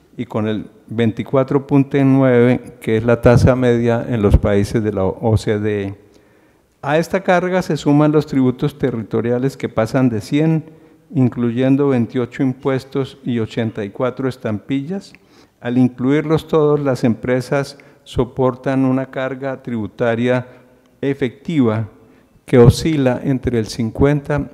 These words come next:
y el setenta por ciento de sus utilidades. Una discusión madura con relación al iva debe versar sobre supuesta regre-, regresividad y las formas de combatirla,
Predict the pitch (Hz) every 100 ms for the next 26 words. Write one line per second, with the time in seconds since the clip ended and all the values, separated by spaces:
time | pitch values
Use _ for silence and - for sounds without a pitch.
0 | - 123 104 - 110 - 117 117 127 123
1 | - - - 113 104 - 117 - 120 113
2 | - 107 110 98 104 101 95 85 87 -
3 | _ _ _ _ _ _ _ _ _ -
4 | 165 180 185 175 - 143 - 147 160 160
5 | 156 151 160 156 135 127 120 110 - 135
6 | 143 156 170 180 - 226 127 131 135 143
7 | 139 120 - 127 127 - 143 131 117 127
8 | 101 - 156 156 160 143 139 117 110 _
9 | _ - - - 208 131 120 113 117 110
10 | 117 113 113 131 160 147 127 - 123 135
11 | 127 120 117 107 - 147 156 180